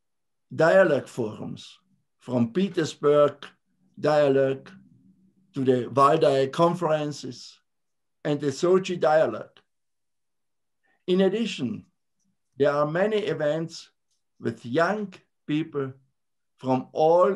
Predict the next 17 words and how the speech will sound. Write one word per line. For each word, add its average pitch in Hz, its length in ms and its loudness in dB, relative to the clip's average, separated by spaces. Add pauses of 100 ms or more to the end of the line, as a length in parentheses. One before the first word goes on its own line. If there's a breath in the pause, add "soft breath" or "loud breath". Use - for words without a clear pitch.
European 170 600 -6
countries, 160 720 -8 (800)
as 131 180 -4
the 143 120 -2
Eu-, 131 280 -4 (100)
European 156 800 -2
Youth 175 640 0 (280)
Forum 156 420 0
in 139 140 -4
Neumarkt 151 540 0
in 151 100 -6
Austria, 151 640 -4 (720)
or 147 160 2
the 143 160 4
important 160 760 -2
cooperations 143 1040 -2 (100)
of - 240 -8